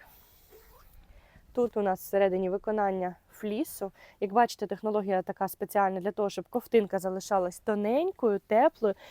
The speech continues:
і дуже, а, св-, такою вільною у русі, тому що це дуже важливо, якщо людина катається на лижах, сноуборді і тому подібних активностях. Ось така ще червона є.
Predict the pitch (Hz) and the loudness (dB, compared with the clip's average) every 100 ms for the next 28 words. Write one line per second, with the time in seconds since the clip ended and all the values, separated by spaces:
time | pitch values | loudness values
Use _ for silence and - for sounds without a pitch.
0 | - 214 190 285 277 262 - - - 208 | -4 0 2 4 4 2 -2 -20 -4 0
1 | 214 214 214 - 196 196 190 233 196 269 | 4 2 0 -8 -8 -8 -6 -4 -2 0
2 | 277 277 240 - 247 233 226 214 180 190 | 0 0 0 -2 -2 -2 -2 -2 -6 -8
3 | 220 208 208 190 240 247 202 185 196 294 | -8 -6 -6 -4 0 0 0 -2 -2 0
4 | 277 208 220 196 190 240 - 202 190 180 | 2 0 -2 -2 0 0 -2 0 0 0
5 | 185 190 262 277 220 - 196 175 226 320 | -4 -4 -4 -2 -6 -6 -10 -8 -2 -2
6 | 233 226 185 - 240 233 180 220 214 - | -2 -6 -6 -6 -6 -4 -4 -2 -2 -4
7 | _ - - - - 196 - 214 185 - | _ -20 -20 -20 -4 -4 0 -2 -2 -4
8 | 180 - - - 277 - 254 226 214 - | -8 -8 -16 0 0 2 0 2 2 -2
9 | 196 - 269 262 202 208 180 185 208 202 | -6 0 2 2 0 0 0 -2 -2 0
10 | 254 | 0